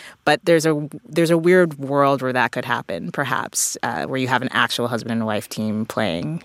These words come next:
this storied husband and wife team. But yeah, I would be curious to see, um, a biopic about them.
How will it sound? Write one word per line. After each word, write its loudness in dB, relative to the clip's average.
this 2
storied -2
husband -2
and 0
wife -2
team. -8
But 0
yeah, 0
I 4
would 4
be 4
curious 0
to -4
see, -2
um, -2
a -6
biopic -2
about -4
them. -4